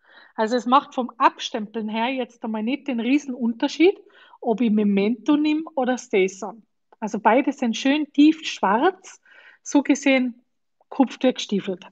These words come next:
Aber in dem Moment, wo ich da jetzt mit einem Wasser drüber fahre, und ich hoffe, sie ist jetzt schon trocken genug, sieht man, <laughs> und sie ist trocken genug, dass die nicht ausblutet.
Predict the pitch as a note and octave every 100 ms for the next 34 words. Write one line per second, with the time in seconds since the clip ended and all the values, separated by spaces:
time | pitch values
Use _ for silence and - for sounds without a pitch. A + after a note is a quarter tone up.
0 | _ - G#3 G#3 C#4 A4+ - _ _ _
1 | B3+ A#3+ E4+ G#4+ E4+ A#3+ A3 A#3+ A#3 A#3+
2 | D#4 D#4+ A3 C4 - - - A#3 A3+ G#3+
3 | A3 D4 - C#4+ B3+ D#4 C4 - G3+ A#3
4 | _ _ - A3 G3 C#4 - - A3+ G#3+
5 | G3+ A3 - C4 - G#3 F3+ G3 C#4+ -
6 | _ _ _ _ _ _ _ - - C4+
7 | D4 E4 A#4+ - _ _ _ _ _ _
8 | _ - F#4+ G#4 G#4+ F#4 E4 C4+ C#4+ D#4
9 | - E4+ - D#4 D#4+ E4+ E4+ - - -
10 | _ - A#3 B3 C4+ C4+ D4 - - G#3
11 | G#3 G#3 G3 F#3+ F#3+ F#3+